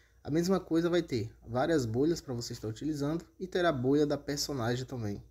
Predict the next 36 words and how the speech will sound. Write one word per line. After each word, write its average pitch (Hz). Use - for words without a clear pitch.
né? 110
Onde 110
vocês 110
podem 95
estar 110
utilizando. 113
E 180
aí 190
vai 175
ficar -
a -
critério 156
de 156
cada 151
um 151
de 147
vocês, 131
como 143
vocês 127
queiram 101
estar 104
utilizando. 107
Então 127
é 127
só 135
vocês 139
escolher 160
e 139
personalizar 135
o 123
de 123
vocês 113
da 117
melhor 117
forma 123
possível. 123